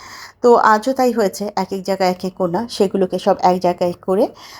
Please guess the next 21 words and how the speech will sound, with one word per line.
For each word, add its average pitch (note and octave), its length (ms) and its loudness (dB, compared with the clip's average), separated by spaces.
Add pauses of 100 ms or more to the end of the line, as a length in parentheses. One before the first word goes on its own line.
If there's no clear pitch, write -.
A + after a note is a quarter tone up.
(120)
রুমে G3 380 2
রেখে F3+ 340 -4
আসছি, F#3+ 480 -2
ওগুলো F3+ 240 -2
পরে E3+ 220 2
ভাঁজ E3 320 -2
করে F3+ 200 0
নেব। F3 240 -4 (460)
আগে G3 180 0
একটু G#3 180 -6
একটু G#3+ 160 -4
করে D4+ 220 0
ডাইনিংয়ের D3+ 420 2
কাজগুলো D#3 360 -6
শেষ - 260 -6
করি। A2+ 200 -8 (800)
আমি G#3 200 2
যেহেতু A#3+ 300 0
ডাইনিংয়ে G3+ 420 0
কোনো G3 300 -2
গ্লাস, E3+ 460 0